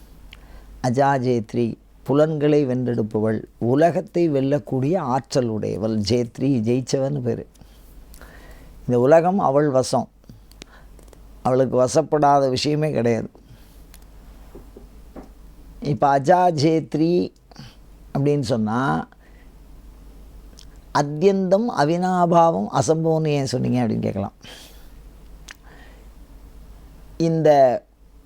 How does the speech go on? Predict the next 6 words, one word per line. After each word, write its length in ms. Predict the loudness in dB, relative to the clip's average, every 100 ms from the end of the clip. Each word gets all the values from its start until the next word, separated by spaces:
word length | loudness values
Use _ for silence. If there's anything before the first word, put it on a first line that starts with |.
| -6
உடல் 380 | 0 4 6 4
இருக்கோல்லோ, 600 | 0 0 2 2 2 0 -4 -14 -20 -20 -20 -20 -6
இந்த 260 | -2 2 4
உடலுக்குள்ளேயே 1300 | 6 6 4 -2 -2 2 2 2 2 2 2 0 -6 _ -20 -20 -20 -20 -20 -20 -20 -20 -6
அம்பாள் 300 | 0 4 4
இருக்கா. 360 | 2 -2 -4